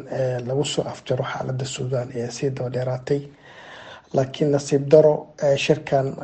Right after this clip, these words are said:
eh, qayb kama ahan, eh, militariga dalka. Eh, marka shirkan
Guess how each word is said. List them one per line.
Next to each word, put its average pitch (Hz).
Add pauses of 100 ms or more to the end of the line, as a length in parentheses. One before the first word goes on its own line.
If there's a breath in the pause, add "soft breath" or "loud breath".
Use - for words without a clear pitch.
eh, 127
qayb 139 (100)
kama 127
ahan, 131 (340)
eh, 123
militariga 127
dalka. 139 (480)
Eh, 131
marka 147
shirkan 160